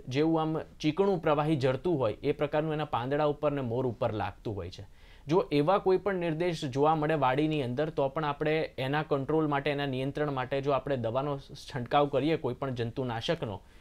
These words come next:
તો આપણે નહિવત એમ કહી શકાય કે ફળના ખરણને ઘણા ખરા અંશે આપણે અટકાવી શકતા હોઈએ છીએ. તો આ પ્રકારની વિવિધ આપણે જો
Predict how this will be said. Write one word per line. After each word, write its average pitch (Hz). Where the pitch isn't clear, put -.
તો 156
આપણે 160
નહિવત 156
એમ 160
કહી 170
શકાય 156
કે 147
ફળના 143
ખરણને 147
ઘણા 120
ખરા 135
અંશે 120
આપણે 123
અટકાવી 151
શકતા 113
હોઈએ 98
છીએ. 113
તો 165
આ 160
પ્રકારની 196
વિવિધ 170
આપણે 175
જો 175